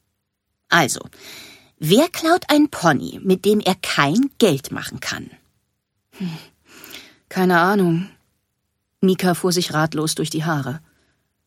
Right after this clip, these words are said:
Aber das ist wirklich ein Albtraum, wenn dein Pferd verschwindet und du nicht weißt, wie es ihm geht und du ihm auch nicht helfen kannst. Hey, mit dem Gesicht lockst du garantiert keine Kunden an.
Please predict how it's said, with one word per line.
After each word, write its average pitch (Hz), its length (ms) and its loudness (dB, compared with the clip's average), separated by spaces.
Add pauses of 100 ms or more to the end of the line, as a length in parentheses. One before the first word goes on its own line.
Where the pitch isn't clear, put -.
(220)
Aber 196 380 -6
das 185 140 -2
ist 196 160 -2
wirklich 202 320 0
ein - 180 0
Albtraum, 190 680 2 (600)
wenn 208 140 4
dein 208 180 6
Pferd 247 280 2
verschwindet 220 580 2
und 196 140 -2
du 196 60 -2
nicht 214 220 0
weißt, 226 260 4
wie 220 80 0
es 196 120 2
ihm 202 180 2
geht 220 300 2
und 185 160 -2
du 214 60 2
ihm 214 80 2
auch 214 120 0
nicht 220 180 0
helfen 226 360 2
kannst. - 560 -6 (1000)
Hey, 160 600 4 (300)
mit 127 220 -4
dem 196 180 6
Gesicht 202 360 2
lockst 175 240 2
du 190 60 4
garantiert 165 600 4
keine 135 260 0
Kunden 127 420 0
an. 123 280 -4